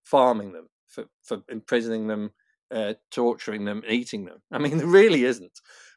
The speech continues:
But let's put that aside, you know, if, which people somehow manage to do, and just look at the practical side of it. It's animal farming, above all, which is wrecking the planet. It's, y-, you know,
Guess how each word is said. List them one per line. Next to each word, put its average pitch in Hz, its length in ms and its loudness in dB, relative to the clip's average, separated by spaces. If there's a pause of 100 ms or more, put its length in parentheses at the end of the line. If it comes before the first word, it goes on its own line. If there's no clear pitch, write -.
(120)
But 135 280 10 (420)
let's 196 240 -2
put 247 180 2
that 202 140 2
aside, 117 600 -2 (220)
you 127 140 -10
know, 110 200 -6
if, 139 140 -12 (120)
which - 480 -14
people 131 280 -16
somehow 117 460 -10 (360)
manage 127 360 -4
to 113 100 -10
do, 101 380 -6 (560)
and 143 420 0 (500)
just - 300 -8
look 262 160 -4
at - 60 -6
the 170 80 -10
practical 220 460 -8
side 127 320 -4
of 98 60 -14
it. 95 140 -12 (140)
It's 185 300 -2
animal 220 480 -2
farming, 190 580 -6
above 175 500 2
all, 117 560 -2 (300)
which 160 260 -6
is 165 180 -10
wrecking 127 420 -6
the 123 60 -8
planet. 208 520 -8 (360)
It's, - 340 -8 (880)
y-, 117 120 -20
you 185 100 -4
know, 131 220 2